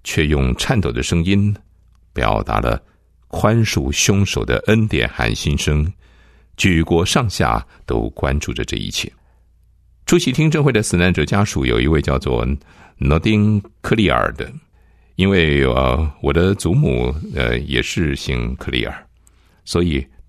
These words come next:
她的话引起了我的注意。虽然在这个枪击案中，他的母亲惨死，但是克利尔却直接地对凶手说：“我饶恕了你，你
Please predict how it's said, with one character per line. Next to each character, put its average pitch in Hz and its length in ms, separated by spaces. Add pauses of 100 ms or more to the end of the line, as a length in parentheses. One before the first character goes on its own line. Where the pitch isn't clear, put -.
她 85 140
的 76 100
话 69 380
引 69 180
起 - 140
了 60 100
我 57 100
的 57 120
注 57 180
意。 52 180 (920)
虽 - 180
然 139 240
在 127 180
这 120 80
个 117 100
枪 135 180
击 113 120
案 98 160
中， 104 440 (560)
他 - 140
的 78 400 (200)
母 64 200
亲 98 300
惨 87 320
死， - 240 (560)
但 80 160
是 64 300
克 - 180
利 92 160
尔 58 160
却 60 320
直 65 340
接 80 140
地 73 140
对 62 120
凶 85 220
手 - 160
说 67 360 (1000)
：“我 60 260
饶 60 300
恕 - 200
了 55 120
你， 57 140 (720)
你 76 500